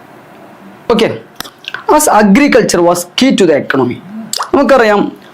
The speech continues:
അക്കാലത്ത് എക്കണോമിയുടെ ഏറ്റവും കീ പോയിന്റ് എന്ന് പറയുന്നത്, ഏറ്റവും പ്രധാനപ്പെട്ട പോയിന്റ് എന്ന് പറയുന്നത് അന്ന് അഗ്രികൾച്ചർ ആയിരുന്നു, കൃഷിയായിരുന്നു, കാർഷിക വൃത്തിയായിരുന്നു.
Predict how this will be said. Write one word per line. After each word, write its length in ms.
അക്കാലത്ത് 680
എക്കണോമിയുടെ 1000
ഏറ്റവും 720
കീ 340
പോയിന്റ് 520
എന്ന് 140
പറയുന്നത്, 560
ഏറ്റവും 600
പ്രധാനപ്പെട്ട 800
പോയിന്റ് 400
എന്ന് 120
പറയുന്നത് 460
അന്ന് 280
അഗ്രികൾച്ചർ 680
ആയിരുന്നു, 280
കൃഷിയായിരുന്നു, 560
കാർഷിക 440
വൃത്തിയായിരുന്നു. 540